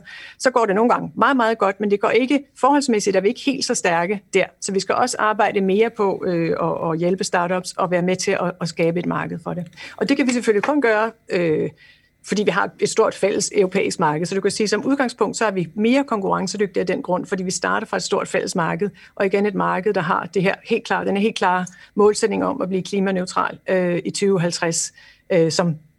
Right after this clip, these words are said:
skulle også hjælpe, som også skulle være med til at hjælpe både de private investeringer, som, som Tommy også refererede til, øh, give dem den sikkerhed, der skal til for markedet, øh, men også hjælpe, øh,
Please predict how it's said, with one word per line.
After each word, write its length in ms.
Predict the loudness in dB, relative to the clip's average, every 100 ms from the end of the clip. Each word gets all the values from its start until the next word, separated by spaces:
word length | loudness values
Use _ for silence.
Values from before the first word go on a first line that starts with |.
| _ _
skulle 240 | -6 0 2
også 140 | 4
hjælpe, 240 | 2 0 -2
som 180 | 0 2
også 220 | 2 0
skulle 380 | -2 0 0 0
være 100 | 0
med 120 | 0
til 140 | -2
at 100 | -2
hjælpe 320 | 0 -2 -2
både 220 | -2 0 0
de 60 |
private 340 | -2 0 0 0
investeringer, 540 | 0 -2 -2 -2 -4
som, 280 | -4 -4 -4
som 140 | -6
Tommy 280 | -2 -2 0
også 160 | -2 -4
refererede 460 | -4 -2 -2 -2 -4
til, 300 | -4 -6 -8 -20 -20 -6
øh, 340 | -2 0 0 -2
give 140 | 0
dem 160 | 0 2
den 140 | 0
sikkerhed, 460 | 2 2 2 0 0
der 100 | 0
skal 180 | -2 -4
til 220 | -2 -2
for 100 | -2
markedet, 480 | -2 -2 -2 -4 -6 -18 -20 _
øh, 180 | 0 2
men 120 | 2
også 240 | 2 0 -4 _ _
hjælpe, 380 | 0 2 0 0
øh, 240 | -2 0